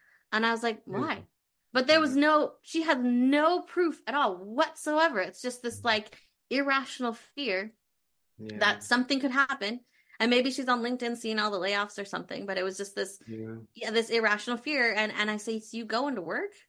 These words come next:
Speaker 1: every day like that?" <laughs> And we had a little
Speaker 2: Yeah.
Speaker 1: mini kind of coaching session about it and tried to help her kind of reframe.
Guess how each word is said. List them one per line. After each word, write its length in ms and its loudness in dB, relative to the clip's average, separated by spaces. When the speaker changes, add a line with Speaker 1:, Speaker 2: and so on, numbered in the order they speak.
Speaker 1:
every 320 -6
day 200 -10
like 300 -10
that?" 420 -6
<laughs> 160 -16
And 300 2
we 180 -2
had 200 4
a 40 0
little 280 0
Speaker 2:
Yeah. 60 -6
Speaker 1:
mini 400 -6
kind 200 -4
of 80 -8
coaching 360 -4
session 360 -10
about 300 0
it 160 -2
and 140 -4
tried 200 -4
to 60 -12
help 300 -6
her 240 -2
kind 200 -10
of 80 -8
reframe. 680 -6